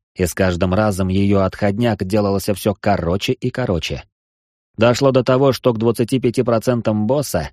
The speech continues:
она сама перекатом ушла из-под его удара и бросилась ко мне. Обниматься.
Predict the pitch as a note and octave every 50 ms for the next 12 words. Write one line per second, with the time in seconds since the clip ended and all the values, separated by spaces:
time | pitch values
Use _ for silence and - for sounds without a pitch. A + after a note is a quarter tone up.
0 | _ _ _ - B2+ C3+ D3+ D3+ C3+ - D3 C#3 C3 A2 F#2+ - F#2+ F#2 F#2+ -
1 | A#2 A2 G#2 - G#2+ G#2 G#2 G2+ - G#2 G2+ G2+ G2+ G2 - - G#2 G2 G2+ G2+
2 | G2 G2 G2+ G2 G2 F#2+ A#2 B2+ B2+ B2 B2 - - D#3 D#3 C3 G#2+ G2+ G2 F#2
3 | - - F#2 F2+ F2 - - F2 E2+ E2 D2+ C#2 C2 - _ _ _ _ _ _
4 | _ _ _ - A2 C3 D3+ C#3+ C#3+ D#3 D#3+ E3 E3 D3+ A2 D#2+ D2+ - - -
5 | C#2+ C2